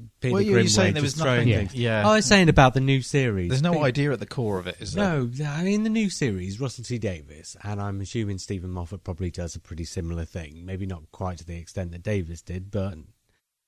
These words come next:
Speaker 1: you know, they'll give the writers a shopping list of elements to try and tie together in a story. And the thing is, it, it seems to me that if you give a shopping list to a writer,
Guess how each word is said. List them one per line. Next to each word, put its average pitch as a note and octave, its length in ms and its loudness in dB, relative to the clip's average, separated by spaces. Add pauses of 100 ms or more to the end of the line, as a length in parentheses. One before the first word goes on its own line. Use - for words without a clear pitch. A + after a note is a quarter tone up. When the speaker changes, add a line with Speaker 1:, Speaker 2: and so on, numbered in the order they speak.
(160)
Speaker 1:
you D3+ 160 -4
know, A2+ 140 0
they'll C#3 180 0
give B2+ 260 0
the A2+ 120 0
writers G2+ 500 0
a G#2 60 -4
shopping A2+ 340 -6
list F#2 180 -8
of G#2 100 -8
elements D#2+ 500 -8
to - 160 -12
try F#2 260 -4
and F#2 160 -6
tie G2 200 -4
together F#2+ 360 -6
in G2 100 -6
a G2+ 60 -10
story. F#2+ 480 -8 (480)
And E3+ 120 -4
the F3+ 60 -2
thing G#3 220 0
is, C3 200 0 (840)
it, - 60 -10
it D#3 400 -8
seems G#3 300 0
to F#3+ 100 -2
me C#3 240 0
that G#2 240 -4
if A2 160 -6
you C#3 100 0
give E3 520 0
a A2+ 80 -6
shopping A#2+ 360 -4
list G#2+ 220 -6
to A#2 80 -4
a G2+ 60 -2
writer, G#2+ 640 -8